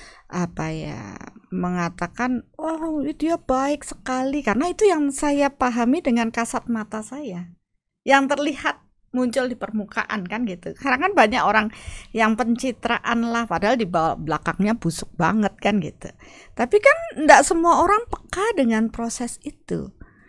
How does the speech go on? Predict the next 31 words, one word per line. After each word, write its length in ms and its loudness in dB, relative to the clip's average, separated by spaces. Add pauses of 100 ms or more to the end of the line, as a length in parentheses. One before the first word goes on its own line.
(200)
Nah, 220 4
kebenaran 760 6
tingkat 500 0
orang 340 2
yang 360 2
baru 640 2
berorientasi 1160 0
pada 420 -6
kesadaran 800 -6
fisik, 420 -4
ya 120 0
dia 260 2
hanya 240 4
melihat, 420 2 (380)
harus 340 10
lihat 380 4
visualnya 580 4
berfisik, 580 0
dia 220 8
harus 160 4
berbuat 560 4
baik. 320 4 (300)
Orang 300 6
yang 180 6
baik 300 8
di 60 -4
depan 320 2
matanya, 520 2
dia 200 2
pasti 300 -2
baik. 400 4